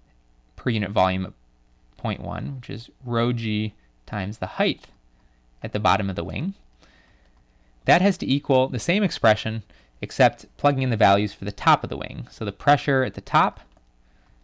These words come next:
plus one half rho, the velocity of the top squared, plus rho G times the height of the top. So now I'm gonna use the fact that this wing is actually very, relatively thin,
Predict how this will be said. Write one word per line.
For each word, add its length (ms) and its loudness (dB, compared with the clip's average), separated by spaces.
plus 520 -2
one 180 -2
half 360 0
rho, 440 2
the 100 -10
velocity 480 2
of 80 -4
the 60 -4
top 320 -2
squared, 500 -4
plus 480 -4
rho 300 0
G 320 0
times 340 -8
the 100 -8
height 240 -2
of 100 -20
the 80 -12
top. 380 -8
So 160 0
now 140 4
I'm 100 2
gonna 120 4
use 160 2
the 80 -4
fact 400 4
that 320 4
this 180 0
wing 280 2
is 100 2
actually 340 4
very, 360 2
relatively 600 0
thin, 380 0